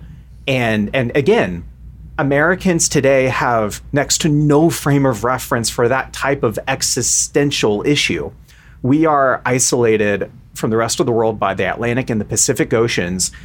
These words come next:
and we also have the luxury of being the world's most powerful nation. But for a nation like Ukraine,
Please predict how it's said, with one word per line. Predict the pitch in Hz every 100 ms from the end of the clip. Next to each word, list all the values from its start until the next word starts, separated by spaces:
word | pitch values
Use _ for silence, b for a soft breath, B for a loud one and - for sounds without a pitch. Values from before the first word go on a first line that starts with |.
| B B -
and | 131 127
we | 123
also | 120 123 139
have | 127
the | 117
luxury | 107 107 104 120
of | 113
being | 110 110
the | 117 113
world's | 110 104 104
most | 113 104 - -
powerful | - 110 107 101 110 87
nation. | 85 85 - 58 - - -
But | 139 135
for | 156
a |
nation | 143 147 156
like | 131 127
Ukraine, | 110 - 180 185 110 104